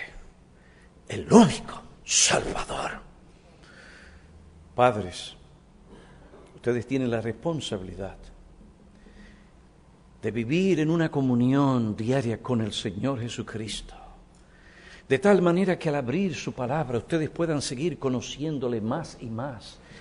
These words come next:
de tal manera que el estar con Él, el conocer de Él, se refleje en la manera en que ustedes piensan,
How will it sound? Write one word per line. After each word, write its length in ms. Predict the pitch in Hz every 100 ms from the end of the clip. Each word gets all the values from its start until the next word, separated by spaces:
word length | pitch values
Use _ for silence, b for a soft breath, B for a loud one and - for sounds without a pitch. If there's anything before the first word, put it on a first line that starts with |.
| B B B
de 120 | 127
tal 280 | 160 220 214
manera 600 | 202 190 185 233 185 139 - B B
que 240 | - 180 180
el 140 | 160
estar 560 | 156 - - 220 196 -
con 180 | 147
Él, 140 | 139 135
el 160 | 151
conocer 680 | 151 175 160 - - 208 165
de 460 | 113 107 87 92 90
Él, 200 | 131 - B B B B B B
se 220 | - 202
refleje 880 | 196 196 - 226 269 196 180 - -
en 140 | 175
la 80 | 180
manera 280 | 175 190 240
en 100 | 208
que 80 | 160
ustedes 260 | 233 196
piensan, 720 | - 185 254 240 - 110 82